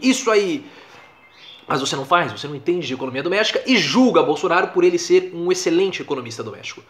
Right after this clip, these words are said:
Porque o que acontece? Bolsonaro, ele exige os dez centavos. E é por isso,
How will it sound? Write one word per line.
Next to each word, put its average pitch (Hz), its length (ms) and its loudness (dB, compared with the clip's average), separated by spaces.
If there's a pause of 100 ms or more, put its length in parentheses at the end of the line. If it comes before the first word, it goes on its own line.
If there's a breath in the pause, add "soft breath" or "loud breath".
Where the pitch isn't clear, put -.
(240 loud breath)
Porque 254 200 0
o - 40 4
que - 80 -2
acontece? 117 540 -8
Bolsonaro, 196 540 0
ele 196 120 2
exige 165 360 -6
os 110 60 -8
dez 113 120 -8
centavos. - 500 -16 (800 soft breath)
E 120 60 -8
é - 20 -10
por 135 160 -2
isso, 262 400 -2